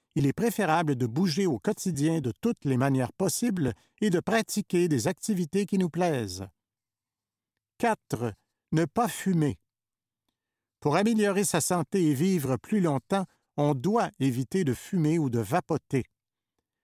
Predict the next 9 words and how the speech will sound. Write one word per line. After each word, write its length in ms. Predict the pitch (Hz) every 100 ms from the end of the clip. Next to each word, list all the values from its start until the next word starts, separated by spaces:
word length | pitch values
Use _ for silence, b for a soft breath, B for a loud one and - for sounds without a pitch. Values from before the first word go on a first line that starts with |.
| _
La 120 | 143 143
cigarette 520 | - 180 170 220 208
affecte 440 | 185 - 202 202
presque 360 | 180 185 - 202 - -
tous 180 | 269
les 180 | 165 117
organes 340 | 143 147 190 170
du 120 | 156
corps, 480 | - 175 139 107